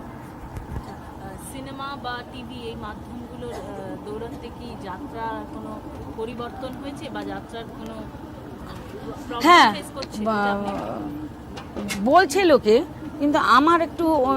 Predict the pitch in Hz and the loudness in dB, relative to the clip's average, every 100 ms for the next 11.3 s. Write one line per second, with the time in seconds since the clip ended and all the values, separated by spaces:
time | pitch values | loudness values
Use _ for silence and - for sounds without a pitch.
0 | 247 311 277 302 285 277 269 247 220 190 | 2 2 6 6 8 6 8 8 8 2
1 | 180 190 220 262 311 311 320 311 285 226 | 2 0 4 6 6 6 6 6 6 2
2 | - - - - 226 262 262 277 277 190 | -4 -10 -8 -2 4 4 4 2 2 -4
3 | - - 226 262 277 277 220 214 214 - | -8 -4 -4 -2 0 0 -2 -6 -6 -4
4 | 240 240 233 294 - 294 302 - 208 208 | 0 2 0 -6 -8 -8 -8 -6 -4 -4
5 | 208 208 202 208 202 - - - 311 226 | -4 -4 -4 -2 -2 0 0 0 0 4
6 | 269 262 285 294 220 254 262 - - - | 2 2 2 0 0 -2 -2 -6 -12 -14
7 | - - 226 247 220 254 190 214 233 247 | -12 -4 0 0 2 2 2 4 6 6
8 | 220 214 240 202 233 254 - 220 190 - | 6 6 6 4 0 0 -2 -2 -4 -8
9 | - - - - - 226 240 247 240 254 | -12 -10 -4 -2 2 6 6 4 2 4
10 | 262 226 240 254 247 247 220 220 208 185 | 4 6 4 4 4 2 2 0 0 0
11 | - 180 160 | 0 -6 -6